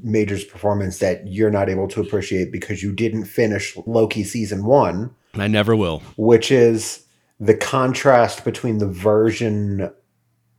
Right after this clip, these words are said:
Speaker 1: of Kang that he plays at the end of that, which is not the same one that we get here.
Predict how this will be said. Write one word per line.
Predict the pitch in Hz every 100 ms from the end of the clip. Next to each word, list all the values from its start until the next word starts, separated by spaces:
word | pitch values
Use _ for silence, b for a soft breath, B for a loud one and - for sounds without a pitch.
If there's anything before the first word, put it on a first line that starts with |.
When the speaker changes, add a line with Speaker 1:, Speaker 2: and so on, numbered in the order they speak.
| -
Speaker 1:
of | 107 101 95 92
Kang | - 117 98 90 90
that | 90 87
he | 110
plays | 104 113 101 98
at | 92
the | 101 82
end | 92
of | 87
that, | 107 98 80 101
which | 98 92
is | 85
not | 95 110 113 -
the | 110
same | - 104 98
one | 92 90
that | 80
we | 85
get | - -
here. | 107 80 - -